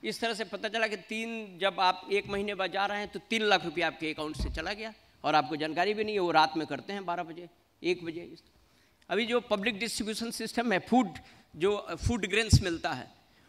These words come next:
वो रात में क्या काम करते थे, सर्वर को एक्सेस करते थे। They used to modify the number। अगर फैमिली में दो लोग हैं, तो दो ही लोगों को पाँच, पाँच किलो राशन मिलना चाहिए। वो क्या काम करते थे, they used to access the server, रात में पन्द्रह का फिगर बढ़ा देते थे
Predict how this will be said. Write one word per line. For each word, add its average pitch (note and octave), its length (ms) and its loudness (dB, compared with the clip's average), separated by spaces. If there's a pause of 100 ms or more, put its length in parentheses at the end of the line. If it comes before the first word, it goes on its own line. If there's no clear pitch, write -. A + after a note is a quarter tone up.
(120)
वो B3+ 100 2
रात A3 340 8
में C4+ 140 0
क्या A3 200 2
काम F#3+ 180 0
करते E3+ 260 -4
थे, G#3+ 400 -4
सर्वर G#3 440 6
को A3+ 120 6
एक्सेस A3 360 4
करते F3+ 320 0
थे। A#3 460 -6 (540)
They A3 100 6
used C4 320 4
to D4+ 80 4
modify A#3 480 2
the A#3+ 160 2
number। F3+ 280 0
अगर E3 180 0
फैमिली A3+ 320 4
में B3+ 180 0
दो A#3 120 6
लोग B3 220 2
हैं, B3 300 -2
तो F#3 80 -8
दो E3+ 160 0
ही A3+ 100 2
लोगों A#3 260 0
को A#3 80 -8
पाँच, A3 220 -2 (140)
पाँच G#3 180 -2
किलो G#3+ 220 -4
राशन G#3 260 -4
मिलना G3 260 -4
चाहिए। F#3 340 -10 (460)
वो B3+ 100 0
क्या C4 180 4
काम B3+ 180 0
करते A3 260 -8
थे, A3 200 -2
they G3 280 -2
used B3 220 -4
to B3 100 -8 (180)
access F#3 400 -6
the F#3 60 -8
server, E3+ 360 -4 (360)
रात F#3 380 6
में A#3+ 200 -2
पन्द्रह G#3 320 4
का G#3 120 0
फिगर F3+ 300 -2
बढ़ा E3 240 2
देते D3+ 260 -4
थे E3+ 200 -6